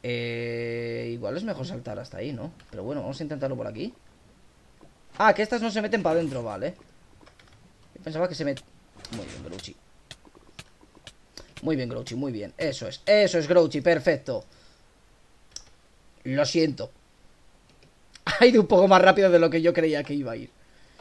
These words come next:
Menos mal que esto se queda así. Y una vez que se queda así, para mí, evidentemente, mucho más fácil. Pero esta no sé por qué narices no se queda. Pero bueno. Se tendría que quedar esa también.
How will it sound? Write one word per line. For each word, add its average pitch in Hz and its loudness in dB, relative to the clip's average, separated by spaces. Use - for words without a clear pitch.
Menos 196 4
mal 165 2
que 156 -4
esto 156 -4
se 131 -6
queda 165 0
así. 190 -8
Y 180 -2
una 170 0
vez 147 -2
que 139 -6
se 143 -8
queda 175 -2
así, 170 -4
para 143 -2
mí, 160 -6
evidentemente, 131 -8
mucho 123 -10
más 117 -12
fácil. 143 -8
Pero 170 2
esta 220 2
no 214 -2
sé 196 0
por 175 -4
qué 185 -2
narices 170 -2
no 151 -4
se 131 -10
queda. 104 -14
Pero 113 -2
bueno. 131 -4
Se 127 -10
tendría 139 -2
que 302 2
quedar 131 -2
esa 117 -6
también. 107 -8